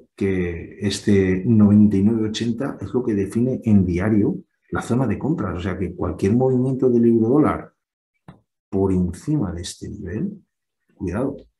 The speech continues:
cuidado que a lo mejor estamos pensando ya en buscar pivotes de máximos,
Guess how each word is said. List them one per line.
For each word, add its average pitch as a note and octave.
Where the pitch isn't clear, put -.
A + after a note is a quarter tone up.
cuidado G2
que B2
a G2+
lo F2+
mejor A#2
estamos D3+
pensando G#2
ya F2+
en G#2
buscar F2+
pivotes D#2+
de -
máximos, F2